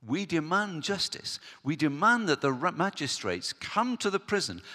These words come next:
and escort us away." Now, why was he doing that? It was not just because he had personally been offended.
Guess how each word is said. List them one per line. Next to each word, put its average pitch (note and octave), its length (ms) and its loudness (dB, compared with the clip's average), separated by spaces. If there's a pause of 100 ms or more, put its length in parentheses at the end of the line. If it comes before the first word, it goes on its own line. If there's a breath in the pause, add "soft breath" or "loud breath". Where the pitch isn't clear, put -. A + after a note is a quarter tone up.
(120)
and B2+ 140 2
escort G3+ 600 0
us D#3 220 -2
away." B2 440 0 (1700 soft breath)
Now, F#3+ 100 -6
why A3 180 -2
was G3+ 200 -4
he D#3+ 60 -8
doing A2 280 -4
that? - 280 -18 (1160 loud breath)
It E3 140 -2
was E3+ 160 -4
not G#3 400 -4
just - 500 -4 (600 soft breath)
because - 360 -4
he D#3 220 -4
had C3 280 -6
personally C3+ 580 -8
been F2 220 -10
offended. A#2 540 -12